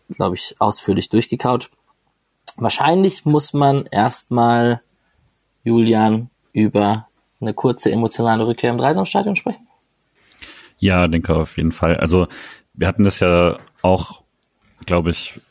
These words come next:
Speaker 2: ziemlich durchgekaut, wie das für uns jeweils war und so. Ich glaub aber auch für, ähm, den Start in der Saison ist es ja wirklich auch rückblickend eigentlich voll ideal. Also es hat,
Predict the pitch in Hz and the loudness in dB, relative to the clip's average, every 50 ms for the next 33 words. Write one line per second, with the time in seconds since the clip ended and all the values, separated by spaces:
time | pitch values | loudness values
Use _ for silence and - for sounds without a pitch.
0 | _ _ - - 104 98 95 87 - 95 95 - - - - - 95 92 90 - | _ _ -4 0 2 2 2 2 2 2 2 2 0 -2 -2 0 0 0 0 0
1 | - 90 78 90 - - - 92 85 104 123 123 - 113 - - 98 98 - - | -2 -2 -2 -2 -2 -2 -2 2 2 4 2 2 2 2 2 2 2 0 0 0
2 | 95 98 101 101 90 98 95 90 95 95 85 - - - 82 87 - - 82 95 | 0 2 2 2 2 0 0 0 0 0 0 -2 -2 -2 -2 0 0 0 -2 0
3 | 87 73 - 80 85 85 - - - - 87 85 82 82 82 82 82 82 - - | 0 0 0 0 0 0 -2 -4 -6 -2 0 2 2 2 2 2 0 -2 -4 -6
4 | _ _ - 87 85 82 82 80 80 80 80 80 78 80 - - - - - _ | _ _ -8 -6 -4 -2 -2 -2 -4 -4 -4 -6 -8 -10 -12 -20 -20 -20 -20 _
5 | _ _ - 92 87 85 - - - 85 85 95 107 117 113 - - - 98 98 | _ _ -2 -2 -2 0 -2 -2 0 0 2 2 2 0 0 -2 -4 -2 0 0
6 | 92 90 92 85 80 90 87 90 87 - - - - - 82 80 82 - 87 82 | 0 0 0 0 0 2 2 2 0 -2 -4 -6 -4 -2 0 0 0 0 -2 -4
7 | - - - - - 92 - - - 87 82 76 - 73 76 76 - - - - | -4 -4 -8 -8 -8 -8 -8 -4 -2 -2 -2 -2 -4 -6 -8 -8 -10 -10 -6 -4
8 | 85 82 76 73 73 69 73 78 76 71 76 82 - - 76 80 78 - - - | -2 -2 -2 -4 -4 -2 -2 -2 -2 -2 -6 -10 -12 -10 -8 -8 -8 -6 -4 -6
9 | 87 - - - | -6 -6 -8 -12